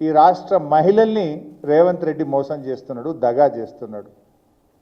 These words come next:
మరి నిజంగానే ఇచ్చిండ్రా? ఇస్తే చెప్పండి, ఆడిచ్చిండ్రు. మరి నువ్వు అసెంబ్లీలోనే ఆన్సర్ ఇచ్చినావు, ఐదు లక్షలకే వర్తిస్తుంది అన్నావు. అంటే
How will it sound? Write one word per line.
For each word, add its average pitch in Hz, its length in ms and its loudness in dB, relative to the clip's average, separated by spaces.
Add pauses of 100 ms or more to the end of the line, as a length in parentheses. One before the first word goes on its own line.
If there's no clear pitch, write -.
(2250)
మరి 214 160 0
నిజంగానే 240 400 2
ఇచ్చిండ్రా? 226 340 4 (600)
ఇస్తే 190 280 2
చెప్పండి, 190 360 4
ఆడిచ్చిండ్రు. 135 460 -4
మరి 117 120 -16 (920)
నువ్వు 156 240 2
అసెంబ్లీలోనే 247 480 4
ఆన్సర్ 226 260 0
ఇచ్చినావు, 208 260 2 (100)
ఐదు 202 200 4
లక్షలకే 233 440 6 (100)
వర్తిస్తుంది 220 580 0
అన్నావు. 143 200 -6 (760)
అంటే 175 120 4